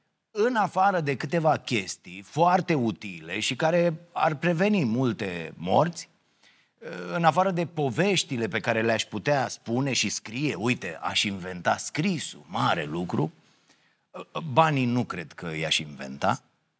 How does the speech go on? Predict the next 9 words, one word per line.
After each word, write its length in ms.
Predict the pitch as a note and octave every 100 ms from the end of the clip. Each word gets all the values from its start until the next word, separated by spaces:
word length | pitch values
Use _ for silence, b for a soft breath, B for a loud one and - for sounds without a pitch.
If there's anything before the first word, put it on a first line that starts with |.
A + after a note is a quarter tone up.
| _ _ _ _ -
apoi 440 | B2+ F#3+ F#3+ C3 -
câte 220 | - D#3 E3
ceva 260 | D#3+ F3+
despre 460 | D3+ C3 C#3+ C3 G#2
societate, 920 | - D3 - B2 - E3 D#3 A2+ F#2+ F#2
cetățenie, 720 | C#3 B2+ A#2+ A#2+ A#2+ D#3 G2+
drepturi, 520 | E2+ C#3 E3 - F#2+
valori, 500 | F2+ A2+ B2 D3+ D3+
umanitate 1040 | G#2+ A#2+ B2+ A#2+ G2+ D#3 D3 - F#2 D#2+